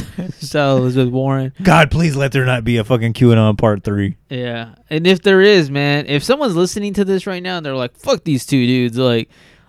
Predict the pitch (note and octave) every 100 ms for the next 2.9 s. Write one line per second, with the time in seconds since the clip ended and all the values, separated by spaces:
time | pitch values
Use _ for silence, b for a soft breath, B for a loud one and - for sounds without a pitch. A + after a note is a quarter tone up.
0 | b E3 E3 - F3+ C#3+ C#3+ B2 A#2 A#2+
1 | F3+ D#3+ C#3+ C#3 B2+ A#2+ - D3+ C#3 B2+
2 | A#2+ A#2+ B2 A2 G2+ - A2 G#2 -